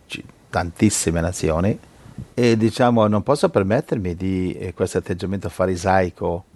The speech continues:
come, "Come mai tu non guarisci? Io ho pregato,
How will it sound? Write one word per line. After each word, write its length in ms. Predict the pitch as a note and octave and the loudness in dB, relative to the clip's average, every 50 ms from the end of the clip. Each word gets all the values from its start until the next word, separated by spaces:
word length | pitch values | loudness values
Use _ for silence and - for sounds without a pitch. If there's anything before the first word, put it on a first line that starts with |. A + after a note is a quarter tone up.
| _ - - _ | _ -20 -20 _
come, 280 | - A2+ G2+ G2 G2 F2 | -4 -2 -2 0 -2 -2
"Come 220 | - G#2+ G#2+ G#2+ | 0 0 2 2
mai 300 | G#2 A2 A#2 B2 A#2+ A2 | 4 4 4 4 4 2
tu 120 | - - | 2 0
non 160 | A#2+ A#2 A2 G#2+ | 2 2 2 2
guarisci? 560 | G2+ A2 G#2 G#2+ A2+ A2+ A2 - - - G#2+ | 4 4 4 4 4 2 2 0 -2 0 0
Io 200 | G#2 A2 A#2 A#2 | 2 4 4 4
ho 40 | G#2+ | 2
pregato, 1040 | - - G#2 G#2+ G2+ G2+ F#2 F#2 G#2+ A2 G#2+ - - A#2 A2+ A2 A2 A2+ A2+ A2 | 2 2 2 2 4 4 4 4 4 4 2 0 0 2 4 4 6 4 4 2